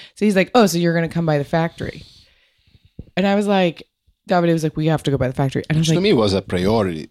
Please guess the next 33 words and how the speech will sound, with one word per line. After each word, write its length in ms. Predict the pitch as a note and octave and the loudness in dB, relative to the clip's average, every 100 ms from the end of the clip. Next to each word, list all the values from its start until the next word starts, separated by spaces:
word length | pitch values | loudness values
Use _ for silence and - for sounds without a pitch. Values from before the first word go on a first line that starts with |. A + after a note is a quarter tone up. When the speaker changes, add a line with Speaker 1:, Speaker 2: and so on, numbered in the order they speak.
| - | -2
Speaker 1:
and 180 | G3+ | 4
I 140 | G#3 D4+ | 6 4
was 100 | D#4 | 4
like, 220 | D#4 D4+ | 4 2
Speaker 2:
Regardless, 100 | G#3 | 0
Speaker 1:
"This 180 | C4 - | -2 -2
is 140 | B3+ | -2
not 440 | G#3+ G3+ A#3+ D4+ - | 0 2 4 4 4
on 140 | C4+ C4+ | 4 4
our 160 | A#3 | 4
way." 160 | G3 D#3 | 4 4
Speaker 2:
regardless, 480 | D3+ D3 G#2 F#2+ F2+ | 4 2 2 -2 -4
you 80 | |
know, 160 | F#2 G2+ | -4 -2
like, 300 | G2+ F2 - | -2 -4 -6
I 40 | |
have 220 | G2+ G#2 G#2+ | -4 -4 -4
trip 340 | - A#2+ A#2+ | -2 -2 0
that 140 | G2+ | -4
I 120 | F#2+ F2 | -2 -2
go 480 | F2+ F#2+ F2 E2+ - - - - - - - _ _ F2+ | -2 -2 -2 -4 -8 -16 -20 -20 -20 -20 -20 _ _ -10
just 400 | F2+ F#2 - F2+ | -4 -4 -6 -8
there 200 | F#2 F2+ | -8 -8
for 200 | - C2 | -12 -14
a 60 | |
week. 340 | - - _ - _ _ | -14 -20 _ -20 _ _
And 120 | E2+ E2 | -14 -12
I 80 | |
fly 360 | D#2+ - F2+ F2 | -12 -10 -8 -8
to 140 | - F2+ | -6 -6
Milan, 420 | F2+ E2+ E2 E2 | -6 -6 -8 -10
I 100 | D#2+ | -14
drive 600 | F2 F2 F2 F2 D#2+ - | -14 -8 -6 -6 -10 -16